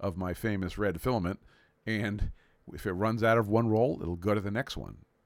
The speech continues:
and I can go fill up the other roll. So that is, it's like having a sister tool in a C N C machine,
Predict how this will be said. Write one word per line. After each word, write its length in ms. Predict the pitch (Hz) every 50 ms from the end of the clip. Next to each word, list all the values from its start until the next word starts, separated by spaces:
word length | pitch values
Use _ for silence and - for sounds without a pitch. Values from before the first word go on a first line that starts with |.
| _ _ -
and 220 | 95 95 85 73
I 100 | - 90
can 220 | - - 90 82
go 160 | 78 90 87 80
fill 260 | - - 92 87 87
up 120 | 82 -
the 120 | - 87 87
other 140 | 92 95
roll. 200 | 78 64 60 67 -
So 360 | - - 92 87 82 78 73 -
that 300 | 95 104 117 127 127 110
is, 260 | 90 92 90 82 -
it's 140 | - 120 -
like 120 | 156 143 120
having 260 | 143 131 117 110 95
a 60 | 90
sister 420 | - - - - - - - 82
tool 400 | - - - 98 85 80 78 - -
in 80 | 82 82
a 40 | 78
C 180 | - - 101
N 100 | 82 71
C 180 | - - 104 98
machine, 380 | 90 69 - - 55 50 50